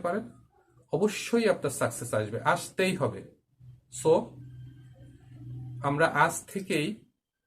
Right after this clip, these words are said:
এখন থেকেই এই তিনটা জিনিস আমাদের লাইফে অ্যাপ্লাই করব, শুধুমাত্র আমাদের নিজেদের ডেভেলপমেন্টের জন্য, সেলফ ডেভেলপমেন্টের জন্য। মনে রাখবেন, without dedication, you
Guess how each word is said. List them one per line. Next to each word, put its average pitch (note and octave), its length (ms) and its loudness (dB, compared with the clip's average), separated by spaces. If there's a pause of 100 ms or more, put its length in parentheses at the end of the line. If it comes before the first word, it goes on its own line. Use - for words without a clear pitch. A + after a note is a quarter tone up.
(360)
এখন F#3 240 2 (140)
থেকেই D#3+ 340 0 (1000)
এই F3+ 80 2 (160)
তিনটা F3+ 300 4
জিনিস E3 320 0 (160)
আমাদের D3+ 280 0 (580)
লাইফে E3 320 4
অ্যাপ্লাই C#3+ 280 4 (100)
করব, C3+ 180 2 (640)
শুধুমাত্র F3+ 480 0 (200)
আমাদের F3 300 0 (300)
নিজেদের F#3+ 360 4 (100)
ডেভেলপমেন্টের C#3 680 2
জন্য, C3+ 140 0 (180)
সেলফ G3 200 4 (140)
ডেভেলপমেন্টের A#2+ 680 0
জন্য। - 180 -10 (760)
মনে E3+ 220 6
রাখবেন, D3+ 300 6 (880)
without G3 260 10 (100)
dedication, F#3+ 500 6 (180)
you G3 80 6